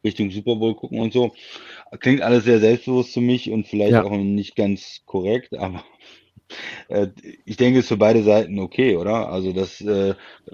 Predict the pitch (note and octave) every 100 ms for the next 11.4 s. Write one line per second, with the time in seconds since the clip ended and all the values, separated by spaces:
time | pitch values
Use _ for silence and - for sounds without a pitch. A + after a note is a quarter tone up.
0 | C2+ A#1 - _ _ - A2 G#2+ A#2+ A#2+
1 | A2 G#2+ F#2 A#2 A#2+ A2+ G#2+ A#2 B2+ A#2+
2 | A#2 A#2 B2 B2 G#2+ G#2 G2 G#2+ A#2+ G#2+
3 | A2+ G2 - A2 A2 - A#2 A2+ - -
4 | - _ _ _ _ _ _ _ _ _
5 | _ _ G2 C3+ - _ _ _ _ _
6 | _ _ - B2+ G3 E3 A3 C#4 D3+ C3+
7 | C#3 C3 A#2+ B2 C3+ C#3+ G3 E3+ D#3+ E3
8 | D#3+ C3 E3 G3 D3 B2+ E3+ B3+ A3+ C#3
9 | B2+ C3 B2 D3+ G#3 C#3+ C3+ C3 C3 C3+
10 | C3 C3+ C#3 C3 B2 A#2+ D3 F3+ A#2+ A2
11 | A2 A2 C3+ E3